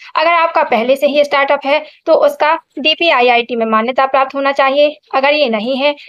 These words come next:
तो फिर अगर आप individual entrepreneur या innovator हैं, तो भी आप इसके लिए आवेदन कर सकते हैं। इस challenge के लिए आवेदन करना है, तो आपको स्टार्टअप इंडिया की वेबसाइट डब्ल्यू डब्ल्यू डॉट स्टार्टअप इंडिया डॉट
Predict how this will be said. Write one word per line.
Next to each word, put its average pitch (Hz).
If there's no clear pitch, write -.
तो 320
फिर 320
अगर 302
आप 311
individual 277
entrepreneur 277
या 262
innovator 247
हैं, 285
तो 349
भी 339
आप 240
इसके 285
लिए 320
आवेदन 226
कर 269
सकते -
हैं। 214
इस 311
challenge 320
के 320
लिए 320
आवेदन 294
करना 294
है, 302
तो 311
आपको 285
स्टार्टअप 294
इंडिया 247
की 240
वेबसाइट 226
डब्ल्यू 285
डब्ल्यू 240
डॉट 254
स्टार्टअप 311
इंडिया 240
डॉट 240